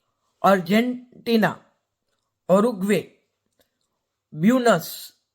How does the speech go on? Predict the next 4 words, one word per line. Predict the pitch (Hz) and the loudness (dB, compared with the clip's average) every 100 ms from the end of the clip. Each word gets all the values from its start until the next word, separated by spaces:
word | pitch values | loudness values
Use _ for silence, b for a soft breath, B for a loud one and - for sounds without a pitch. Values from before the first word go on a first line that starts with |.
| _ _ _ _ _ _ _ _ _ _ _ _ _ _ | _ _ _ _ _ _ _ _ _ _ _ _ _ _
આયર્સ, | - 220 220 165 - - _ _ _ _ _ _ _ _ _ _ _ _ | 0 4 4 2 -6 -20 _ _ _ _ _ _ _ _ _ _ _ _
બેકા | 170 196 233 254 | 2 4 4 2
આઇલેન્ડ, | 240 208 196 156 147 170 _ _ _ _ - - - | 2 2 0 -2 -6 -20 _ _ _ _ -20 -20 -6
ફ્રેન્ચ | 214 254 | -2 -2